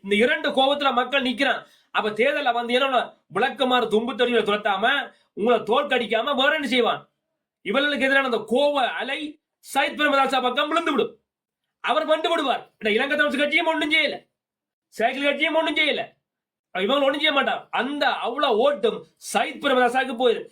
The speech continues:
இப்ப அவர் வெட்டி நாயகனா மாறிடுவார். அவர் இப்ப கொளுத்த ஆரம்பிச்சுட்டார், அவர் இப்ப கொளுத்த ஆரம்பிச்சுட்டார் ஐயா.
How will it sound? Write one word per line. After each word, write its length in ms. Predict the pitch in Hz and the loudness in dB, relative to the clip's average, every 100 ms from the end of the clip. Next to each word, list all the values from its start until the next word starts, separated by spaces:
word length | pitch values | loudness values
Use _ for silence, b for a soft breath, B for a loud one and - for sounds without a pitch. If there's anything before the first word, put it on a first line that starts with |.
| b - | b -12
இப்ப 220 | 220 285 | -4 -2
அவர் 220 | 262 247 233 | -2 0 0
வெட்டி 180 | 240 285 | 0 0
நாயகனா 300 | 254 233 254 240 | 2 2 2 2
மாறிடுவார். 480 | 226 226 202 139 - _ _ | 2 2 -2 -4 -6 _ _
அவர் 200 | 170 254 | 0 0
இப்ப 200 | 254 285 214 | 0 0 2
கொளுத்த 240 | 240 254 233 220 | 0 2 0 0
ஆரம்பிச்சுட்டார், 500 | 247 233 - 135 - _ _ _ _ _ _ _ _ _ _ _ | -2 -6 -8 -10 -10 _ _ _ _ _ _ _ _ _ _ _
அவர் 180 | 180 262 | -4 -2
இப்ப 120 | 247 196 | 0 0
கொளுத்த 260 | 247 254 240 | 0 0 0
ஆரம்பிச்சுட்டார் 520 | 226 233 208 190 170 | 0 -4 -2 0 0
ஐயா. 160 | 170 | -2